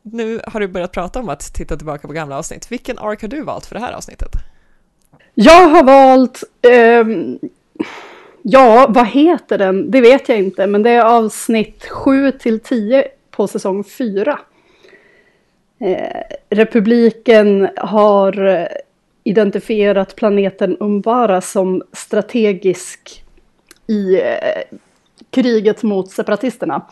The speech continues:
Speaker 2: Och vi får följa ett gäng kloner under ledning av Rex medan de ska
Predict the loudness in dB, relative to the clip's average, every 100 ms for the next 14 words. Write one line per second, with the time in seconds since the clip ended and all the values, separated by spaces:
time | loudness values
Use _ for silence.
0 | _ -20 -20 -20 -20 -20 _ _ _ 2
1 | 2 -2 _ -20 -20 _ _ _ -4 -4
2 | -4 -6 -2 -2 0 -2 0 0 -2 -8
3 | -10 -6 -4 -2 -4 -6 -4 -2 0 0
4 | 0 0 0 0 0 -2 -4 -6 -6 -8
5 | -10 -16 -10 -6 -4 -4 -4 -4 -6 -4
6 | -4